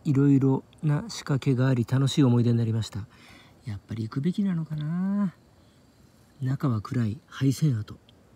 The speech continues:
旧井川線の跡なんですね。うん。十月二十三日。「静岡から来ました。シドニーの友人を案内するための下見です。いいところです。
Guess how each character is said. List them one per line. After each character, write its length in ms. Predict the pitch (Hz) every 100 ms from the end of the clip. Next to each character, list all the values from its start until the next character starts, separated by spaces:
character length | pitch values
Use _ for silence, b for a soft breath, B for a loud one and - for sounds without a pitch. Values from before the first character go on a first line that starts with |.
| - - _ _ _ _ _ - - _ -
旧 260 | - 175 156
井 120 | 104
川 260 | - 123 113
線 260 | 123 113
の 100 | 107 107 - - - - -
跡 160 | 117 107
な 80 | 95
ん 80 | 90
で 80 |
す 140 | 98 175
ね。 140 | 220 - - _ -
う 40 | 104
ん。 140 | 90 92 98 - - - 113
十 120 | 110
月 200 | 104 113
二 160 | 107
十 80 | 101
三 180 | - 120
日。 320 | 113 - - - _ - _ _ _ _ - - _ _ _ _ _ _
「静 240 | - 143 131
岡 160 | 123 117
か 20 |
ら 60 | 110
来 100 | 110
ま 80 |
し 80 | 95
た。 100 | - - _ _ _ _ _ _ -
シ 200 | - 147
ド 140 | 139
ニ 160 | 127 113
ー 20 |
の 120 | 110
友 180 | 110 117
人 220 | 110 117
を 40 | 113
案 120 | 127
内 160 | 120
す 100 | -
る 80 | 117
た 100 | 113
め 60 | 113
の 80 | 101
下 180 | -
見 80 | 117
で 120 | 110
す。 120 | 107 151
い 100 | 131
い 20 |
と 100 | 117
こ 80 | 113
ろ 80 |
で 100 | 110 101
す。 180 | -